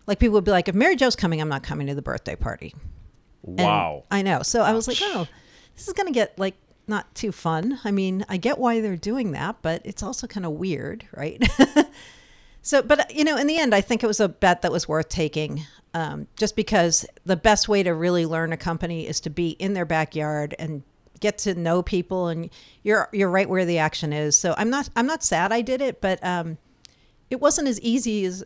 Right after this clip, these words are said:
Speaker 1: as some people think it might be, I think.
Speaker 2: Mm-hmm.
Speaker 1: Um,
Speaker 2: Mm-hmm.
Speaker 1: another big bet I took, uh,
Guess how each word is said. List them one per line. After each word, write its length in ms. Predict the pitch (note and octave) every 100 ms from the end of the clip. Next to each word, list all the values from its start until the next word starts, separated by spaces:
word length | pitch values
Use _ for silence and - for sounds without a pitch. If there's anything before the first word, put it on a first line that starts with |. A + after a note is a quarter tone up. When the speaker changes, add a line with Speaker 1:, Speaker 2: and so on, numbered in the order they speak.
| -
Speaker 1:
as 260 | F#3 E3+
some 160 | - F#3
people 260 | F#3+ - E3
think 280 | - D#3+ -
it 80 |
might 200 | D3+ C#3+ _ _ -
be, 340 | C3+ - C#3+ -
I 60 |
think. 320 | - - - - _ _ -
Speaker 2:
Mm-hmm. 180 | G#2 A#2 C#3 - - - -
Speaker 1:
Um, 260 | G3+ E3+ E3
Speaker 2:
Mm-hmm. 60 | E3 - _ _ - - - _
Speaker 1:
another 240 | G#3 D#4+ F#4+
big 220 | E4 A#3
bet 180 | G3 F#3
I 100 | F#3+
took, 520 | - F3+ F3 - - _ _ _ _
uh, 360 | F3+ F3 D#3+